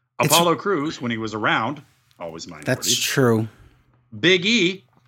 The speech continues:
Speaker 2: which should be getting a singles push against Stars, but no,
Speaker 1: And
Speaker 2: he's
Speaker 1: instead
Speaker 2: kinda
Speaker 1: he's backstage with the Street Profits.
Speaker 2: Yes.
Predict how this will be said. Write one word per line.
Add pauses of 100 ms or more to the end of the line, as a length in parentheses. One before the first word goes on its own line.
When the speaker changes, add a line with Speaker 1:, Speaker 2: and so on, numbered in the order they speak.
(100)
Speaker 2:
which
should
be
getting
a
singles
push
against (180)
Stars,
but
no,
Speaker 1:
And
Speaker 2:
he's
Speaker 1:
instead
Speaker 2:
kinda
Speaker 1:
he's
backstage
with
the
Street
Profits.
Speaker 2:
Yes.